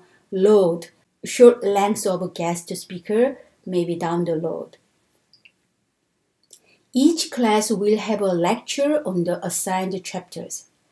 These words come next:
Students are expected to read the material related to the class.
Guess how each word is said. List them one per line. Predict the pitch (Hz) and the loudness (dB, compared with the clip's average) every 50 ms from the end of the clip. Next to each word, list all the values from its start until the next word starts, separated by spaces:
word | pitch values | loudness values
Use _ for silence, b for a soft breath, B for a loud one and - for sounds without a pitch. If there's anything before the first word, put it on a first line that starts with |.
| _ _ _ _ _ _ _ _ _ _ _ _ _ _ | _ _ _ _ _ _ _ _ _ _ _ _ _ _
Students | - - - - 240 214 214 214 220 214 - | -10 -8 -4 -2 -2 0 0 0 -2 -2 -2
are | 220 185 175 | -2 -4 -4
expected | 170 - - - - 190 190 190 - - 180 175 170 190 175 - | -6 -8 -10 -10 -8 -8 -8 -8 -8 -6 -6 -4 -4 -6 -8 -8
to | - 196 | -8 -8
read | 175 151 170 220 254 262 233 190 | -6 -2 0 0 2 2 0 0
the | 180 170 | 0 -2
material | 170 170 170 170 - - 285 302 330 277 208 180 170 175 190 196 B B B B | -2 -2 -4 -6 -8 -6 -4 -2 0 0 0 0 2 0 0 -2 B B B B
related | - 190 180 190 190 196 190 180 - 185 175 180 175 | -6 -4 -2 0 0 -2 -2 -6 -8 -10 -10 -10 -10
to | - - - 180 | -10 -10 -10 -10
the | 165 | -10
class. | 165 - - 165 156 - - 139 - - | -10 -12 -14 -12 -12 -12 -12 -12 -12 -14